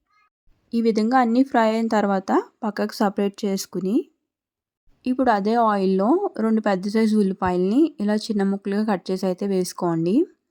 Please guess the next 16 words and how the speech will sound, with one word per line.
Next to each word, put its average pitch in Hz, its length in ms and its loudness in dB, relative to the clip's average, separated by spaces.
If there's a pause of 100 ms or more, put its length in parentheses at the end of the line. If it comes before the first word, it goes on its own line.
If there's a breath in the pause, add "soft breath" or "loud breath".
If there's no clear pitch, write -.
(500 soft breath)
ఇంకా 214 320 2
ఇందులో 208 340 2 (200)
ఒక 220 180 -2
నాలుగు 208 320 0
పచ్చిమిర్చిని 202 720 -2
ఇలా 208 180 0
మధ్యకు 196 420 -2
చీల్చి 196 300 -2
అయితే 190 180 -2
వేసుకోండి. 180 680 -2 (960)
ఇంకా 233 280 2
ఇందులో 226 320 2 (140)
కొంచెం 233 400 0
ఉప్పు 214 220 -6
కూడా 214 260 0
వేసి 196 400 -2